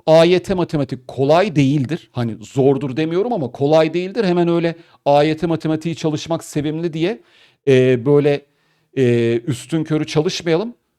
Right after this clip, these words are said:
Düzgünce lütfen ihmal etmeden, T Y T'de varsa basit eşitsizlik, mutlak değer, e, oran orantı, denklem kurma, fonksiyon gibi temel bilgilerimiz eksikse bunları halledelim.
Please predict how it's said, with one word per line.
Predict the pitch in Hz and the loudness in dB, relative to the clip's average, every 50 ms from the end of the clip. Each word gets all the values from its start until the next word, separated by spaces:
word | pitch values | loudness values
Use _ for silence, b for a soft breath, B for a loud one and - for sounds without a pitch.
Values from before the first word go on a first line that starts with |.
| - 113 | -8 -4
Düzgünce | 127 135 123 107 117 160 180 170 139 156 147 | -2 -2 -2 -4 -4 -4 -4 -2 0 0 0
lütfen | 143 185 180 - - 165 175 175 - - | 0 -2 -2 -2 -4 -4 -4 -4 -8 -12
ihmal | 131 - - - 143 139 143 147 | -12 -12 -6 -4 0 0 2 2
etmeden, | 170 180 - 160 160 131 127 120 139 - _ _ _ _ _ _ _ _ - | 0 -2 -2 -2 -2 -2 -2 -4 -6 -10 _ _ _ _ _ _ _ _ -6
T | - 147 143 | 0 0 2
Y | 147 143 151 147 | 2 2 -2 -2
T'de | 156 180 170 185 156 | -2 0 0 0 2
varsa | 170 175 175 151 - - 180 180 180 | 2 2 2 0 -2 -2 -2 -2 -2
basit | 190 202 139 123 - - - | -2 -2 -2 -2 -2 -6 -8
eşitsizlik, | 175 - - 165 - - 156 143 160 170 - | -6 -4 -6 -8 -6 -8 -10 -8 -8 -8 -6
mutlak | 131 135 123 - 160 165 170 - - | -6 -6 -4 0 0 0 0 0 0
değer, | 170 156 151 156 - _ _ _ _ _ _ _ _ _ _ _ _ _ _ - | 0 0 0 0 -4 _ _ _ _ _ _ _ _ _ _ _ _ _ _ -2
e, | 131 127 127 | 0 0 2
oran | 131 127 127 147 139 147 160 165 | 0 0 2 2 4 4 4 4
orantı, | 165 160 160 156 156 147 151 147 131 110 | 4 4 4 2 2 -2 -4 -6 -4 -2
denklem | 143 123 123 123 127 156 151 160 165 | -2 0 0 -2 0 0 -2 -2 -2
kurma, | 160 - 156 147 143 127 117 117 143 _ _ _ _ _ | -4 -2 -2 0 0 0 -2 -4 -8 _ _ _ _ _
fonksiyon | _ - - - 147 147 156 156 156 - - - 175 175 185 196 202 | _ -10 -2 2 2 2 2 0 -4 -10 -6 -2 0 0 0 -2 -4
gibi | 175 160 117 135 131 139 - _ _ | -6 -6 -6 -6 -8 -8 -12 _ _
temel | - 135 135 135 156 175 202 214 202 - - _ _ _ _ _ _ - | -2 -2 2 2 4 4 4 4 2 -2 -10 _ _ _ _ _ _ -10
bilgilerimiz | 110 131 143 131 123 113 131 123 117 117 113 110 92 - - - _ | -6 -4 -4 -4 -2 -2 -2 -2 -2 -2 -4 -6 -8 -12 -18 -16 _
eksikse | - 135 123 - - - 151 143 - - 143 120 | -8 -6 -6 -6 -10 -10 -10 -10 -8 -6 -6 -4
bunları | 101 110 110 113 127 143 | -4 -4 -6 -4 -6 -6
halledelim. | 131 143 170 180 185 190 190 185 190 196 208 202 | -4 -2 0 0 2 2 2 2 2 0 -2 -6